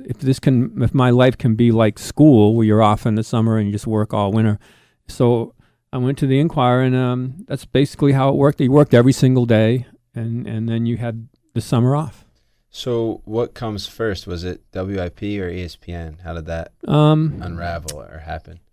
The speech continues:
Speaker 1: Kind of the same. I
Speaker 2: Around
Speaker 1: left
Speaker 2: the
Speaker 1: the
Speaker 2: same time.
Speaker 1: Inquirer to go to the, well, I actually went to the National Sports Daily. I left the Inquirer because I also wanted to, I had three things I liked to cover. I liked hockey, I liked tennis,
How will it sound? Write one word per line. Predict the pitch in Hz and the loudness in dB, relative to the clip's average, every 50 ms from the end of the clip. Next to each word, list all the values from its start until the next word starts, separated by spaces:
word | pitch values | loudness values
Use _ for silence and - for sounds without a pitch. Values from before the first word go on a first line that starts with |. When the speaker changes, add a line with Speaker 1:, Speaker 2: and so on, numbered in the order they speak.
| 165 - | -16 -14
Speaker 1:
Kind | - - 254 277 294 262 | -10 -8 -4 -4 -2 -2
of | 208 | 0
the | 139 131 | 0 -2
same. | - - - 139 135 139 147 151 151 151 | -2 -2 0 2 2 2 2 2 2 2
I | 131 123 | 0 2
Speaker 2:
Around | 135 | 2
Speaker 1:
left | 156 196 180 | 2 0 0
Speaker 2:
the | 165 | 0
Speaker 1:
the | - | -2
Speaker 2:
same | - 151 147 | 0 2 2
time. | 151 151 151 | 2 2 0
Speaker 1:
Inquirer | - - 131 123 120 123 120 120 123 123 123 120 127 123 117 - - - _ _ | 0 0 0 2 2 4 4 4 4 4 4 4 2 0 -2 -4 -10 -18 _ _
to | - - | -6 -4
go | 127 127 127 127 | 2 4 6 6
to | 123 120 | 6 6
the, | 113 123 | 4 2
well, | - 135 143 147 | 2 2 2 4
I | 160 185 | 4 2
actually | - - - 131 | 0 0 0 0
went | 123 123 127 143 - - _ _ | 2 2 2 0 0 -4 _ _
to | - - 123 | -2 0 0
the | 120 113 | 2 2
National | 117 117 127 127 131 139 - - - 135 123 | 2 2 2 2 2 0 -2 -2 -4 -4 -4
Sports | - - - - 123 113 110 - | -4 -6 -2 2 2 2 2 0
Daily. | - - 131 131 131 123 107 95 90 92 - _ _ _ _ _ _ _ _ _ | 0 2 4 4 4 4 2 0 -2 -4 -8 _ _ _ _ _ _ _ _ _
I | - 117 | 0 2
left | 120 131 123 - | 2 2 2 0
the | - 131 | 2 4
Inquirer | 120 123 131 - - 120 107 104 107 | 4 4 4 2 2 0 0 0 0
because | 110 120 - 131 123 | -2 -2 -2 2 2
I | 139 143 156 | 4 4 4
also | 185 170 - 156 123 | 4 2 2 0 0
wanted | 117 117 117 120 113 110 107 95 | 0 0 0 0 0 0 0 -2
to, | - - _ _ _ _ _ _ _ _ _ _ _ _ _ _ _ | -6 -10 _ _ _ _ _ _ _ _ _ _ _ _ _ _ _
I | 120 | 2
had | 151 214 185 - | 4 4 4 2
three | - 180 180 180 | 4 6 6 6
things | - - 151 135 123 117 | 6 4 4 4 4 4
I | 117 101 | 2 2
liked | 104 101 95 - | 2 2 0 -2
to | - 98 | -6 -10
cover. | - - - - - - | -12 -10 -12 -10 -8 -4
I | - | -2
liked | 123 127 135 135 123 - | 0 0 0 -2 -2 -4
hockey, | 117 135 120 120 113 - - 123 120 | -2 0 2 2 2 0 0 0 2
I | 120 113 | 2 2
liked | 113 107 107 - | 0 -2 -4 -4
tennis, | - - 117 107 101 92 87 - - - - - | -6 -2 -2 0 0 -2 -4 -8 -12 -18 -20 -20